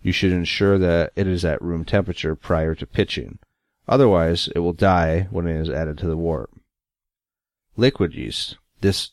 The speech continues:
does require activation, which is done by shaking the container vigorously. You could even make a yeast starter, which primes the yeast for fermentation by allowing it to multiply. Yeast starters serve a number of purposes.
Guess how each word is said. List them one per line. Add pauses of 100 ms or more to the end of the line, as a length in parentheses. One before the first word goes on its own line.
(160)
does
require
activation, (120)
which
is
done
by
shaking
the
container
vigorously. (520)
You
could
even
make
a
yeast
starter, (160)
which
primes
the
yeast
for
fermentation (300)
by
allowing
it
to
multiply. (1300)
Yeast
starters
serve
a
number
of
purposes.